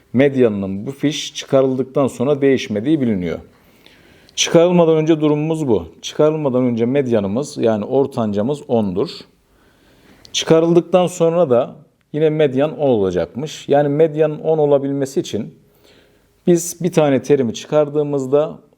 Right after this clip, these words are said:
iki tane terimden işlem yapacağımız için on ve onu al-, almamız gerekiyor. Yani on ile on sayısı ortada olacak. O zaman bizim sağ taraftan bir değeri çıkartmamız gerekiyor. Yani çıkarılacak olan eski adisyondaki değerimiz on bir, on bir ya da on iki değerlerinden bir tanesidir.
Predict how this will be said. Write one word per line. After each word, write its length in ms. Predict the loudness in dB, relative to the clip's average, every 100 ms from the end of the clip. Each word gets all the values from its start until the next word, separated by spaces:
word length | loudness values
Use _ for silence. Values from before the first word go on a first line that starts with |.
| _ -18
iki 220 | -10 0
tane 280 | 2 2 0
terimden 360 | 0 0 0
işlem 340 | -4 -4 0 0
yapacağımız 500 | 0 -2 -2 -4 -6
için 360 | -8 -6 -8 -4
on 280 | 0 2 2
ve 100 | 0
onu 260 | 0 2 0
al-, 180 | 0 -4
almamız 440 | -6 -4 -6 -6
gerekiyor. 420 | -6 -6 -4 0
Yani 260 | 2 2 0 -4
on 240 | -2 0
ile 80 | 0
on 240 | 0 0 -2
sayısı 400 | 0 0 2 0
ortada 300 | 0 -2 -8
olacak. 420 | -8 -10 -14 -20 _ -20 -20 _ -2
O 80 | 2
zaman 260 | 2 0
bizim 180 | -2 -6
sağ 340 | -4 0 0
taraftan 500 | 2 0 -2 -4 -6
bir 180 | -6 -2
değeri 240 | 0 0 0
çıkartmamız 580 | -2 -2 -2 -4 -4
gerekiyor. 440 | -4 -6 -8 -8 -2
Yani 240 | 0 -2
çıkarılacak 640 | -6 -2 0 0 0 0
olan 220 | 0 -4 -4
eski 340 | -8 -6 0
adisyondaki 680 | 0 -2 -6 -4 -2 -4 0
değerimiz 460 | 2 2 0 -8 -8
on 280 | -2 0 0
bir, 120 | -4
on 340 | -4 -2 -2 -2
bir 100 | 0
ya 160 | 0
da 60 | 0
on 140 | 0
iki 200 | -2 -2
değerlerinden 480 | 2 2 0 -4 -6
bir 60 | -4
tanesidir. 720 | -2 -2 -6 -14 -18 -20